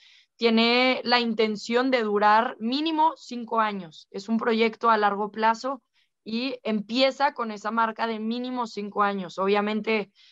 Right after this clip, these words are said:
esto se espera que lleve muchos años más. Los Broncos de Denver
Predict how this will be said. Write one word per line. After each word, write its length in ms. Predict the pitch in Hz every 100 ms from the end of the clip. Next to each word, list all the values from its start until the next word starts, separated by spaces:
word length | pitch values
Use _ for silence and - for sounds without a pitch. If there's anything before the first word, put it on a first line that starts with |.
| _
esto 300 | - 214 220
se 100 | 214
espera 380 | 208 - 214 214
que 140 | 214
lleve 240 | 208 196 208
muchos 340 | 220 214 208
años 320 | 214 214 214
más. 300 | 196 220 233
Los 160 | 220 208
Broncos 340 | 196 196 208
de 80 | 208
Denver 380 | 208 202 214 196